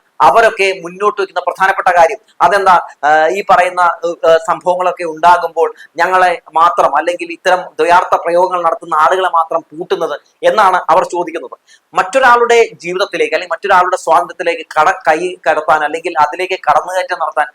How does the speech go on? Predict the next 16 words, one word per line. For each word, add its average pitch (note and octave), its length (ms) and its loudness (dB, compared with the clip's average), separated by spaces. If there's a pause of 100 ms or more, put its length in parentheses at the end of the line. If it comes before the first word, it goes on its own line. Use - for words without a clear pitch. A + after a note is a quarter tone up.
(140)
ആരാണ് F#3 520 4
ഇവർക്കൊക്കെ E3 540 -4
അധികാരം E3+ 420 0
കൊടുക്കുന്നത്? C3 420 -12 (220)
ആരും G#3+ 340 4
അധികാരം F#3 380 0
കൊടുക്കുന്നില്ല. D3+ 400 -10
നമുക്ക് F3 220 -4
ഇഷ്ടപ്പെട്ട E3+ 540 -2 (260)
ഭക്ഷണം D3 420 -2
കഴിക്കാൻ, C3 340 -6
വസ്ത്രം D3 320 -4
ധരിക്കാൻ, C3+ 400 -4 (260)
ഇഷ്ടപ്പെട്ട F3+ 360 -2
ഇടങ്ങളിൽ D#3+ 360 -4
പോകാൻ, C3+ 320 -4